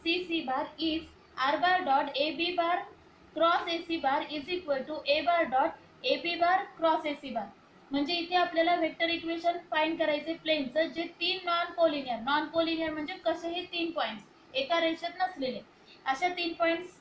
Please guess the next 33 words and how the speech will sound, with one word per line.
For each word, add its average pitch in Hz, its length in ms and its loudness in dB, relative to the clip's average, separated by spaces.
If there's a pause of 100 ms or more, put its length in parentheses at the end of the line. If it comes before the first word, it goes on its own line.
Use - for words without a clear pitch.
मधून 294 360 -4
पास 330 240 2
होणाऱ्या 311 300 2
प्लेनचं 330 400 0
इक्वेशन. 262 420 -6
मग 240 120 -4
आधी 262 200 2
आपण 320 300 2
एबी 302 300 0
बार, 339 200 2
एसी 330 320 -2
बार, 214 160 -4 (520)
एबी 262 260 0
बार 349 200 2
माहिती 349 300 0
आपल्याला 339 260 2 (120)
कसं 349 160 -4
फाइंड 320 240 0
करायचं, 320 340 -2
बी 311 140 -4
बार 311 180 0
मायनस 320 380 -2
ए 294 120 0
बार 302 220 0 (220)
आणि 269 180 0 (100)
एसी 311 220 -4
बार 320 200 0
म्हणजे 302 260 -4
सी 320 220 -4
बार 311 180 0
मायनस 302 340 -2
ए 311 140 0
बार, 208 100 -8